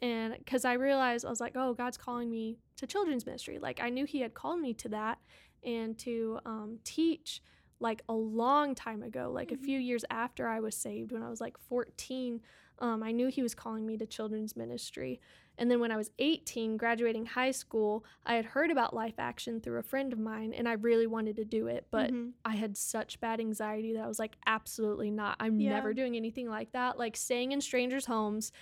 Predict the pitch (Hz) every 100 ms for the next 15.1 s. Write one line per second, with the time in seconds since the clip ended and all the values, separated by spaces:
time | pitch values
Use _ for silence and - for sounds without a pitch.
0 | - - 302 339 359 330 - 262 254 240
1 | 247 240 233 233 220 214 220 240 277 262
2 | 247 240 220 240 220 233 294 277 240 -
3 | - - 320 - 381 392 - 277 269 247
4 | 233 208 208 - 269 254 - - 277 285
5 | 277 294 269 - 233 214 254 302 294 294
6 | 226 - 262 302 262 277 247 214 220 226
7 | 220 240 247 247 226 - 233 247 262 240
8 | - 233 233 254 277 262 247 254 254 262
9 | - 226 226 220 220 214 220 208 208 -
10 | 226 226 302 320 262 240 240 220 214 -
11 | - 247 240 240 233 - 240 - - -
12 | - - 247 233 214 80 240 _ _ _
13 | - 269 254 240 269 311 311 254 220 -
14 | 190 190 220 127 123 - - - 202 175
15 | 71